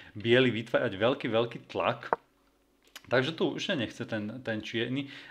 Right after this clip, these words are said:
ale prichádza dáma na B šesť, trošku teraz si posvietime aj my na pešiaka na B dva, dáma na B tri. No a v tejto chvíli, toto je ako keby tá zaujímavá pozícia, lebo toto sa častokrát aj v takých tých rôznych dámskych štruktúrách, štruktúrách vyskytuje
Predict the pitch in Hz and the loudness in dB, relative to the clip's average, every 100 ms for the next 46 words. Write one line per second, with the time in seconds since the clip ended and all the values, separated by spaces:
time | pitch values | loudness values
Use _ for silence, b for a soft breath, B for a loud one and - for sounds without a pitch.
0 | - 147 156 165 220 220 202 202 196 156 | 2 2 2 -2 -2 0 2 2 2 0
1 | - 92 - 139 139 - 127 135 151 143 | -2 -6 -2 -4 -2 -6 -6 -4 -4 -4
2 | 131 - 123 143 131 151 143 110 113 127 | -6 -8 -6 -4 -4 -2 -2 0 0 0
3 | 107 - 123 123 135 123 127 117 107 95 | 0 -2 -4 -2 -2 -2 -2 -4 -4 -6
4 | B B B - 127 131 107 95 101 143 | B B B -2 2 2 0 -4 -4 -4
5 | B B - 104 120 156 143 113 - 110 | B B -4 0 0 2 0 -2 -2 -2
6 | 110 - 85 92 90 - 185 269 - - | -2 -6 -10 -12 -12 -2 0 2 0 0
7 | 139 180 151 165 208 - - 151 139 120 | 0 2 0 4 4 2 -4 -6 -2 0
8 | 120 147 139 123 92 107 117 120 - 127 | 2 2 2 -2 -2 -6 -6 -6 -2 0
9 | 117 113 123 151 170 - 156 156 165 143 | 0 -4 -10 -2 -2 0 -4 -4 -6 0
10 | 139 139 131 127 131 - 127 - B B | 2 0 -2 -6 -8 -8 -10 -10 B B
11 | B B 139 139 139 123 110 120 135 - | B B -6 -4 -2 -2 0 0 -2 -6
12 | 135 139 117 120 147 127 120 - 101 131 | -8 -8 -10 -8 -4 -2 -4 -8 -16 -14
13 | 127 127 - - 147 - 131 127 151 135 | -14 -14 -16 -16 -14 -10 -10 -8 -2 -2
14 | 101 95 110 - - - 117 135 | -2 -6 -8 -6 -8 0 6 6